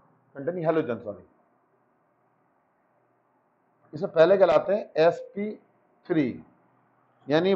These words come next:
वो जिनके अंदर जो carbon से हलोजन जुड़ा, अगर वो एसपी थ्री हाइब्रिडाइज है। तो एसपी थ्री में कौन कौन से आते हैं?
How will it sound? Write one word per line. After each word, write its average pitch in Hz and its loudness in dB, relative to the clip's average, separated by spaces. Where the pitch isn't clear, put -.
वो 185 6
जिनके 175 0
अंदर 180 4
जो 196 -2
carbon 151 4
से 170 -10
हलोजन 156 2
जुड़ा, 156 2
अगर 190 2
वो 180 2
एसपी 170 0
थ्री 170 -8
हाइब्रिडाइज 139 0
है। 98 -10
तो - -12
एसपी 156 -2
थ्री 175 -2
में 175 0
कौन 170 -4
कौन 170 -4
से 165 0
आते 165 0
हैं? 185 -8